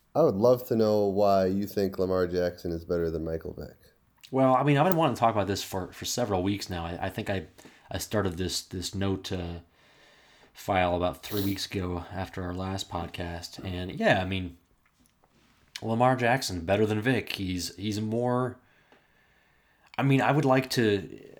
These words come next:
Speaker 2: I, I, I encourage you to take two. Find your, your top Vick highlight reels and just do side by side of them running.
Speaker 1: Mm-hmm.
Speaker 2: With any of the, any, any of the runs, uh, I mean, pick the one that, uh,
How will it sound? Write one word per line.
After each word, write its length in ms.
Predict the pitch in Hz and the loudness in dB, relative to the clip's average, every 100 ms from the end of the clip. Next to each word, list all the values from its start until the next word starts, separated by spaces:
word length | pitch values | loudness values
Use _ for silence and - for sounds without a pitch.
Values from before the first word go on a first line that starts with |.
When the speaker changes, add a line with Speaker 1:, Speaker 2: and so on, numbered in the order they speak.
| - - - - _ _ _ _ - - - - | -20 -20 -20 -20 _ _ _ _ -20 -20 -20 -12
Speaker 2:
I, 80 | - | -8
I, 140 | - 120 | -4 -2
I 120 | 113 110 | -2 -2
encourage 520 | 110 - 147 117 85 | -4 0 2 2 0
you 180 | 82 80 - | -4 -6 -8
to 180 | - | -8
take 320 | 92 104 90 - | -4 -2 -4 -6
two. 760 | - 117 110 110 107 107 104 - _ _ _ _ _ _ _ _ _ | -2 2 4 2 2 0 -4 -10 _ _ _ _ _ _ _ _ _
Find 340 | - - 127 | -8 -2 0
your, 200 | 117 107 | 2 0
your 160 | 101 101 - | 0 -4 -4
top 400 | - - 113 117 | -8 -2 0 -2
Vick 320 | - 92 104 101 | -4 -2 0 0
highlight 480 | - 104 98 87 | -2 -2 -2 -2
reels 400 | 85 85 82 82 | -2 -2 -4 -4
and 160 | 80 90 | -6 -6
just 200 | 95 - | -6 -4
do 100 | 104 | -4
side 300 | 90 101 95 | 0 0 2
by 160 | 92 85 | 0 -2
side 380 | - 95 95 | -4 -4 -6
of 180 | 87 78 | -8 -10
them 240 | 90 90 87 | -10 -8 -8
running. 440 | 92 110 151 185 185 _ _ _ _ _ _ - | -6 -4 -4 -8 -12 _ _ _ _ _ _ -6
Speaker 1:
Mm-hmm. 400 | 101 101 98 104 104 _ - | -4 -2 -2 -4 -8 _ -12
Speaker 2:
With 240 | 104 - | -10 -10
any 220 | - 117 123 | -6 -2 0
of 60 | |
the, 60 | 123 | 0
any, 240 | 123 147 | 0 0
any 200 | 135 143 | 2 2
of 80 | 135 | 4
the 80 | 110 | 4
runs, 400 | 104 101 98 92 | 2 0 -2 -2
uh, 320 | 92 85 87 | -2 -2 -6
I 60 | 101 | -4
mean, 160 | 107 | -4
pick 180 | - - | -4 -2
the 80 | 143 | 2
one 240 | 131 131 | 4 4
that, 320 | 120 110 - 107 | 4 0 0 -2
uh, 220 | 95 | -2